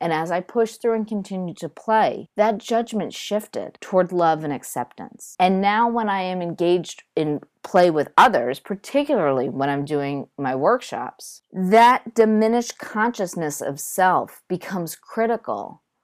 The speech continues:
so that we do not have an environment, there's not a judgmental environment when adults are really doing vul-, the vulnerable work of play.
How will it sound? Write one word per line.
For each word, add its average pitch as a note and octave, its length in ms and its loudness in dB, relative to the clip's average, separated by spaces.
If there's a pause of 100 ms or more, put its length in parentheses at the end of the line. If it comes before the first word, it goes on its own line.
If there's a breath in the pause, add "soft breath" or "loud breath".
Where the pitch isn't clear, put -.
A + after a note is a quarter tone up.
(120)
so G3+ 260 2
that G3 280 2
we G#3+ 120 2
do G3 240 0
not G#3 280 2
have A3 220 -2
an G3 80 0
environment, D#3+ 840 0
there's D#3+ 280 2
not G3 280 2
a F3 100 -4
judgmental D#3 840 -2
environment B2+ 840 -4
when D#3 640 2 (260)
adults F3+ 560 2
are D#3 120 0
really A3 420 0
doing D3 400 -2
vul-, E3 340 -2
the E3 140 -2
vulnerable D#3+ 720 0
work D#3 340 0
of A2 180 -6
play. - 340 -14